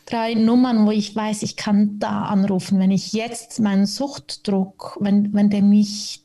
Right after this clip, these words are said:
zu, zu übermannen droht, also wenn, wenn der, das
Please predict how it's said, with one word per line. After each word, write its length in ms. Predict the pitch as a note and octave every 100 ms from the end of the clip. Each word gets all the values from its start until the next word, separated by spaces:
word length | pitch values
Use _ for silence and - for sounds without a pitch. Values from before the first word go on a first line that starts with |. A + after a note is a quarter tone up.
| -
zu, 340 | - G#3 G#3
zu 460 | G#3 - A3 A3 -
übermannen 960 | A3+ G3+ G#3 G3 G#3+ D#4+ C4+ G3+ E3+ - - - - - _ _ _ -
droht, 540 | B3 G#3+ G3+ F#3+ G3
also 240 | G#3+ G#3+
wenn, 180 | A3 A#3
wenn 160 | A3+ A3+
der, 220 | - - -
das 400 | A3+ - -